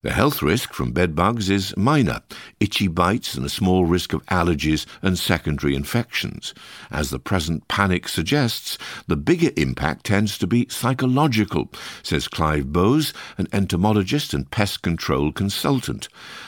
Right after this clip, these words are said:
Mosquitoes, leeches and other parasites are unpleasant, but do not colonize your home.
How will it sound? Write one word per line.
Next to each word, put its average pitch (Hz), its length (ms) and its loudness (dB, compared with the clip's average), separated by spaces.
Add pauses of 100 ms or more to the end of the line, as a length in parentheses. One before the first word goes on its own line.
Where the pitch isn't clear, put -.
(140)
Mosquitoes, 123 880 2
leeches 113 500 0
and 65 120 -2
other 110 260 4
parasites 104 720 0 (240)
are 82 300 4
unpleasant, 98 720 -2 (380)
but 90 200 0
do 156 200 4
not 76 340 0
colonize 85 580 2
your 78 140 2
home. 80 580 0